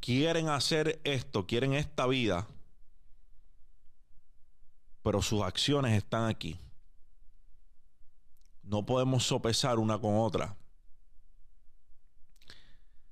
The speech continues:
Están tomando todas las acciones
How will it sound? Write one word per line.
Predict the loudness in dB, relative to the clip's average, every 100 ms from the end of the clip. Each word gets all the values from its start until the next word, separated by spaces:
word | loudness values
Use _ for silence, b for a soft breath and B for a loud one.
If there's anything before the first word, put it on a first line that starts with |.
| -14 -12 -12 -12 -4
Están | -4 0 0 2
tomando | 2 2 4 4 2
todas | 0 0 4 4 4
las | 4 4
acciones | 4 2 4 4 4 4 2